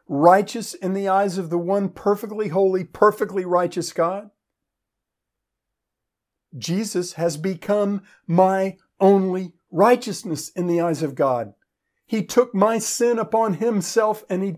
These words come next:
paid that debt forever at the cross.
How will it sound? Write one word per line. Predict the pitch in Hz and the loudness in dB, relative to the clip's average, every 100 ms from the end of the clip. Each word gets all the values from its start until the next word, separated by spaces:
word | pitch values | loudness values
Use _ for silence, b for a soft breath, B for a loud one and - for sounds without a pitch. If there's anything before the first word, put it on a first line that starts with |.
| - | -10
paid | - 226 233 180 | -2 0 0 -2
that | 202 202 | -4 -4
debt | 131 185 185 | 0 0 0
forever | - 196 - 208 226 165 117 - _ _ _ 165 | -4 -8 -2 -2 -2 -6 -10 -14 _ _ _ -10
at | 160 | -8
the | |
cross. | 170 208 208 202 175 | -6 0 0 0 -4